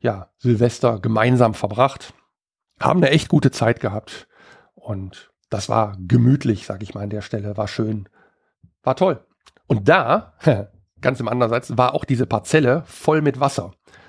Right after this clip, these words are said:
Das waren, waren so grö-, relativ viele Parzellen, wo immer vier, vier Wohnmobile standen oder vier, vier Wohnwagen stehen konnten. Also ein klassischer Campingplatz. Und, äh, die haben mir einen Platz in so einer Viererparzelle zugewiesen.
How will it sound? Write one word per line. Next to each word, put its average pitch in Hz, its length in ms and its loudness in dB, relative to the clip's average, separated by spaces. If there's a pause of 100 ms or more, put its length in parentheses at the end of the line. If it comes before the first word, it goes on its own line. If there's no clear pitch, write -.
Das 113 140 -4
waren, 127 380 0
waren 123 180 4
so 110 140 0
grö-, 120 300 -4 (120)
relativ 139 540 2
viele 147 200 4
Parzellen, 139 440 2
wo 139 80 2
immer 123 160 2
vier, 123 400 -4
vier 107 240 -4
Wohnmobile 113 420 2
standen 127 300 -2
oder 113 120 -8
vier, 107 300 -8
vier 110 240 -6
Wohnwagen 117 400 4
stehen 104 280 -6
konnten. 127 180 0
Also 110 120 4
ein 110 40 2
klassischer 135 420 2
Campingplatz. 110 640 -4 (600)
Und, 123 160 -2
äh, - 100 -4 (140)
die 117 180 0
haben 143 100 4
mir 143 160 6
einen 131 200 2
Platz - 260 2
in 143 100 -2
so 127 60 0
einer 117 140 0
Viererparzelle 113 920 0
zugewiesen. 147 840 2